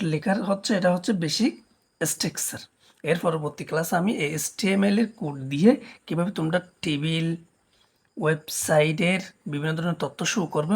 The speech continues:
ওগুলো আমি দেখাবো। আশা করি তোমাদের ক্লাসটি ভালো লেগেছে। অবশ্যই তোমরা যদি আমার চ্যানেলে নতুন হয়ে থাকো, চ্যানেলটি সাবস্ক্রাইব করে পাশে থাকা বেল বাটনটি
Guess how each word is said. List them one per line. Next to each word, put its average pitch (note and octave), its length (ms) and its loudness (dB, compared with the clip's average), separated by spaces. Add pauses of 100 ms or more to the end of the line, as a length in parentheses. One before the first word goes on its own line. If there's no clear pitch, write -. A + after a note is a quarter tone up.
ওগুলো E3+ 260 0
আমি C4 120 6 (540)
দেখাবো। B2+ 280 -6 (640)
আশা - 200 -2
করি G3 120 -2 (120)
তোমাদের D#3+ 260 -2 (100)
ক্লাসটি D3+ 340 -2 (100)
ভালো E3 200 2
লেগেছে। D#3 280 -2 (560)
অবশ্যই E3+ 420 -4
তোমরা D#3 260 0
যদি E3+ 200 0
আমার E3 240 0
চ্যানেলে E3 280 0 (100)
নতুন D#3 200 -6
হয়ে D#3 120 -2
থাকো, F3+ 200 0
চ্যানেলটি E3 320 -4
সাবস্ক্রাইব E3 460 -2
করে F#3 180 -2
পাশে E3+ 220 -2
থাকা F3 160 0
বেল D#3+ 160 2
বাটনটি D3+ 300 -4